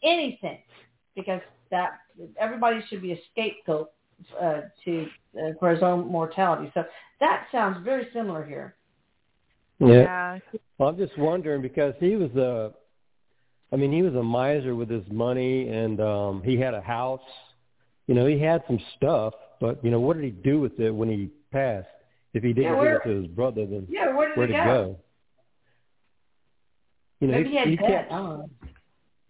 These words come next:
Speaker 3: I feel like there is a trust or something set up to somebody.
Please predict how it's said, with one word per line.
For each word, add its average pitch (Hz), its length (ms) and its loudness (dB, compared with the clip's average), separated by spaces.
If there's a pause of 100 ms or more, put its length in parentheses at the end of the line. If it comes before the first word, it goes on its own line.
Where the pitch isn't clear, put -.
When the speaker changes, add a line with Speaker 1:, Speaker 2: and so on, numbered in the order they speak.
(100)
Speaker 3:
I 240 100 2
feel 320 200 -6
like 381 200 -4
there 277 180 0
is 202 260 -6
a 208 80 -12 (160)
trust 160 220 -4 (280)
or 175 240 -8
something 175 440 -14 (100)
set 185 160 2
up 180 100 -2 (100)
to 165 80 -16 (140)
somebody. 170 560 -12